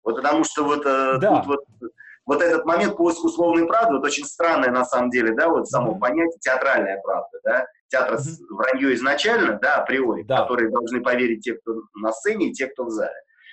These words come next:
Speaker 1: А, и вот, тем не менее, поиск вот этой театральной правды, он вот, вот он дес-, действительно их сближал. Именно через стиль, через форму.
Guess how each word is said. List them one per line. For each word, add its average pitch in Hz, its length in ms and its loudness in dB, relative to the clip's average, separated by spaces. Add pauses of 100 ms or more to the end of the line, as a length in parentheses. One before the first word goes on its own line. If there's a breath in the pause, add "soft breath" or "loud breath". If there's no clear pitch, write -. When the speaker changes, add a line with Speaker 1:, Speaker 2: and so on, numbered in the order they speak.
(360 loud breath)
Speaker 1:
А, 107 320 2
и 123 60 0
вот, 151 180 0
тем 170 160 4
не 170 60 6
менее, 156 280 2
поиск 151 260 0
вот 139 140 0
этой - 160 -2
театральной 151 440 0
правды, 156 340 0
он 156 180 2
вот, 147 140 -6
вот 139 180 -8
он 151 120 -6
дес-, 139 260 -14
действительно 277 420 -4
их 120 120 -6
сближал. 110 600 -4
Именно 127 340 0
через 123 360 -4
стиль, - 440 -10
через 107 380 -6
форму. 165 480 0